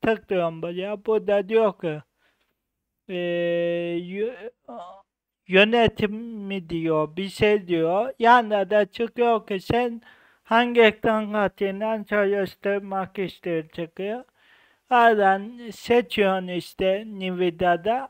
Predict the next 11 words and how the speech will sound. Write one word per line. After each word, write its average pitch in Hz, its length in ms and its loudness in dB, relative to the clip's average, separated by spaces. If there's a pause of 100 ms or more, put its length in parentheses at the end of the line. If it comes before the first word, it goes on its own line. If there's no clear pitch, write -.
(120)
ama 214 580 4
A 208 400 6
M 247 340 2
D'de 170 500 0
böyle 233 420 6
şey 208 320 2
olunca 202 760 0 (1700)
çok 247 500 4 (480)
bana, 208 640 0 (640)
eee, 165 480 -4
şey 233 540 0